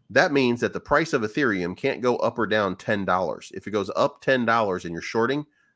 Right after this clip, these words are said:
then you're gonna get liquidated and you're gonna lose your hundred dollars. So if I'm right here at eighteen thirty-six and it goes up here to eighteen forty-six, then I got liquidated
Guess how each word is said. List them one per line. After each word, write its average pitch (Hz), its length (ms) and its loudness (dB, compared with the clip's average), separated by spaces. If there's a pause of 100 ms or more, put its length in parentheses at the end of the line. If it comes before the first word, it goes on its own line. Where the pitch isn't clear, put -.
(140)
then 101 100 -2
you're 98 100 -2
gonna 101 120 0
get 92 180 -4
liquidated 92 540 -4
and 85 100 -8
you're 85 100 -8
gonna 85 140 -4
lose 92 180 -4
your 80 100 -8
hundred 85 260 -6
dollars. 78 380 -8
So 87 340 -2 (320)
if 101 160 -4
I'm 101 140 2
right 117 140 4
here 120 100 2
at 110 60 4
eighteen 113 280 -2
thirty-six 120 600 -4 (180)
and 98 80 -2
it 98 40 -2
goes 107 180 -2
up 104 100 -4
here 113 100 -2
to - 120 -4
eighteen 110 280 -4
forty-six, 156 600 -4 (360)
then 95 300 0
I 110 60 2
got 110 180 0
liquidated 90 640 -4